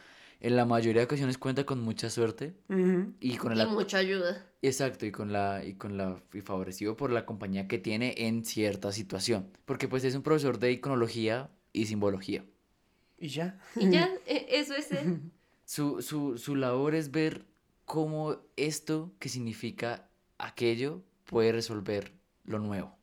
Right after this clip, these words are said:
Speaker 2: Claro. En al-, en una película de acción de James Bond, él sería un personaje que en una escena le ayuda a James a saber algo.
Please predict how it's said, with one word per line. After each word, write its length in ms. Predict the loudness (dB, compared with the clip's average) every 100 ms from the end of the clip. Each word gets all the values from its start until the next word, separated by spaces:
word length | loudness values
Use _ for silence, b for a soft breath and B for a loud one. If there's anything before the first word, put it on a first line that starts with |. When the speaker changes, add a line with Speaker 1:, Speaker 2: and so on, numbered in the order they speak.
| _ _
Speaker 2:
Claro. 300 | -8 -8 -10 -2
En 200 | 2 2
al-, 100 | 4
en 140 | 4
una 160 | 4 4
película 460 | 2 0 0 2
de 160 | 4 6
acción 600 | 4 2 2 4 4 2
de 280 | 4 4 4
James 300 | 2 2 0
Bond, 360 | 2 2 0 -6
él 180 | -2 0
sería 280 | 2 4 6
un 140 | 4
personaje 460 | 2 2 2 2 0
que 220 | 0 0 0
en 180 | 4
una 180 | 6 8
escena 400 | 8 6 6 4
le 260 | 0 -2 0
ayuda 280 | 0 2 2
a 60 | 4
James 260 | 0 0
a 60 | -2
saber 220 | -4 -6
algo. 180 | -8